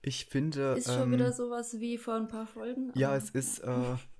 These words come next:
Speaker 1: ich, ich finde das vor allem interessant in Bezug auf, jetzt auf diese, äh, Post-Ost-Community, die sich in Deutschland bildet. Also ich hab so das, je mehr ich das kennenlerne, also mehrere Stimmen oder viele Stimmen sind wirklich aus der russlanddeutschen Ecke.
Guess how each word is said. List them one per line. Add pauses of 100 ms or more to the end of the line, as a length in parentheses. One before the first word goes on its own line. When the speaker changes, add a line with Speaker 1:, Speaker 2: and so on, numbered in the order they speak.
(120)
Speaker 1:
ich,
ich
finde
das
vor
allem
interessant
in
Bezug
auf,
jetzt
auf
diese,
äh,
Post-Ost-Community, (140)
die
sich
in
Deutschland
bildet. (260)
Also
ich
hab
so
das,
je
mehr
ich
das
kennenlerne,
also (360)
mehrere
Stimmen
oder
viele
Stimmen
sind
wirklich
aus
der
russlanddeutschen
Ecke.